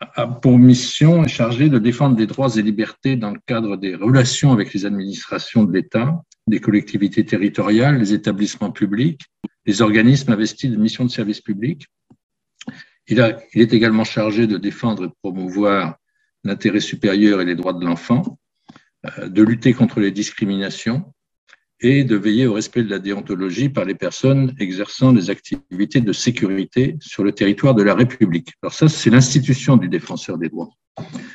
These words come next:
Pour, euh, remplir cette, cette mission, ces missions, euh, le défenseur des droits a la capacité, la possibilité qu'il utilise largement d'avoir des délégués.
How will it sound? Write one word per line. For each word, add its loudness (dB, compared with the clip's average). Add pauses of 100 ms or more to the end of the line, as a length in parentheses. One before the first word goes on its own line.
(520)
Pour, 6
euh, -2 (140)
remplir 0
cette, -6
cette -8
mission, 4 (400)
ces 2
missions, 4 (280)
euh, -6
le -2
défenseur -2
des 0
droits -4 (180)
a -6 (140)
la -10
capacité, -10
la -4
possibilité -2
qu'il -6
utilise -2
largement 0
d'avoir -2
des -4
délégués. 4